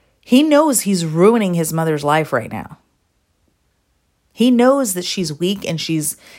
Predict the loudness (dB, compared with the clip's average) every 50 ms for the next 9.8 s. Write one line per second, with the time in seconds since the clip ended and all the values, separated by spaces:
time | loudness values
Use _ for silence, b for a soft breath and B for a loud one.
0 | B B 0 2 2 2 0 0 2 2 2 2 0 0 0 0 0 0 -2 -2
1 | -2 -2 -2 0 -2 -2 -4 -6 -6 -6 -8 -8 b b b b b b b b
2 | b _ _ _ _ _ _ _ _ _ _ _ _ _ _ _ 0 0 0 2
3 | 2 0 0 2 2 2 2 2 0 -2 -2 -4 -4 -6 -8 -12 -14 -18 -18 _
4 | _ _ _ _ _ _ _ _ _ _ _ _ _ _ _ _ _ _ _ _
5 | _ _ _ _ _ _ _ _ _ _ _ _ _ _ _ _ _ _ _ _
6 | _ _ _ -20 -16 -12 -6 -4 -4 -2 -2 -2 0 0 0 0 0 0 -2 -2
7 | -4 -6 -6 -4 -2 -2 -2 -2 -2 -2 -2 -4 -6 -8 -10 -10 -10 -8 -4 -4
8 | -4 -2 -2 -4 -2 -2 -2 -2 -4 -8 -16 -18 -20 -20 _ _ _ _ _ _
9 | _ _ _ _ _ -16 -14 -12 -12 -14 -12 -14 -16 -16 -16